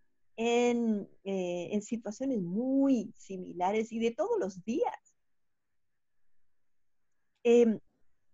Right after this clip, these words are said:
para, mm, in-, em, para incorporarlos a ustedes, eh, yo quiero simplemente, mm,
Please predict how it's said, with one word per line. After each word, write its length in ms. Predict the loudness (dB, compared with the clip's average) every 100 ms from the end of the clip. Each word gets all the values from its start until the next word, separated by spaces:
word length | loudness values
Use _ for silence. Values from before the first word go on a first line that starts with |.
| _ 0
para, 560 | 6 8 8 6 0 _ _
mm, 560 | -8 -4 -2 -2 -2 -4 -2
in-, 260 | -2 -2 -4
em, 640 | -2 0 -2 -4 -6 -8
para 200 | -8 -6
incorporarlos 800 | -4 -2 -4 -2 2 2 2 -2
a 60 | -6
ustedes, 640 | -6 0 4 2 0 -6
eh, 300 | -4 -4 -4 -4
yo 200 | -4 -4
quiero 180 | -4 -4
simplemente, 920 | -2 -4 -4 -2 0 2 0 -4 -8 -10 _ _ _ _ _ _ _ -6
mm, 720 | -2 -2 -4 -6 -10 -14